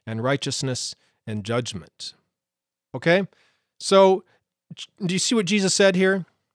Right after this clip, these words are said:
He doesn't explain why, but basically for some unknown reason, and I don't know why, for some unknown reason, the Holy Spirit could not come unless Jesus went away.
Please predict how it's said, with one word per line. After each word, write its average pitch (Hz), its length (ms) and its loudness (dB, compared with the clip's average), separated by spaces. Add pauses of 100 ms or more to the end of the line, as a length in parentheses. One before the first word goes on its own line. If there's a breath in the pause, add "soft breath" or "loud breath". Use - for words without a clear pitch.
(120)
He 214 60 -4
doesn't 294 200 0
explain 180 540 0
why, 135 560 2
but 175 180 -6
basically 240 540 2
for 170 160 -2
some 294 580 4
unknown 214 520 6
reason, 165 400 2
and 160 120 -2
I 240 140 2
don't 269 160 4
know 151 80 2
why, 113 460 -4 (240 soft breath)
for 208 80 -4
some 277 420 4
unknown 208 480 6
reason, 147 560 2 (480)
the 170 80 -6
Holy 262 260 6
Spirit 156 520 -2
could 220 240 -2
not 196 280 0
come 147 460 0
unless 156 460 -2
Jesus 160 420 -6
went 127 240 -4
away. 160 540 -6